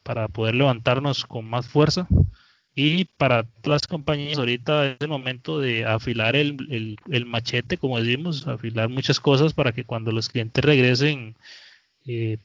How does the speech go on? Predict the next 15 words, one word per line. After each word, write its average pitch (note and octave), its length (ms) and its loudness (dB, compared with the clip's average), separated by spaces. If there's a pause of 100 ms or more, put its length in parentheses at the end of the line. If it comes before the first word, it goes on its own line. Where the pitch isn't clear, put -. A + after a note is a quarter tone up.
(380)
puedan C3+ 420 4
no C#3 120 0
solamente C#3 600 2
sentir C3 680 2 (460)
lo A#2+ 300 0
que B2 120 -2
anteriormente B2+ 680 2
vivieron, D3 480 4
sino A#2 340 -8
que C3+ 120 -2
la C3+ 80 2
experiencia B2 480 -4
sea C3+ 180 0
mucho B2 240 -6
mejor. G#2 260 -2